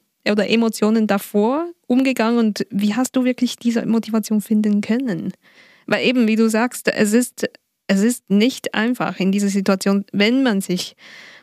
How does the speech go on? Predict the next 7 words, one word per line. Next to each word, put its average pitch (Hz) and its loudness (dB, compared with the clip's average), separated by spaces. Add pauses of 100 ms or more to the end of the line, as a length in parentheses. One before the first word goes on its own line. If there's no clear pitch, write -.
(120)
minderwertig 208 0
fühlt 247 0
und, 185 -2
ähm, 180 -8
man 180 -2
ist 233 2
nicht - -2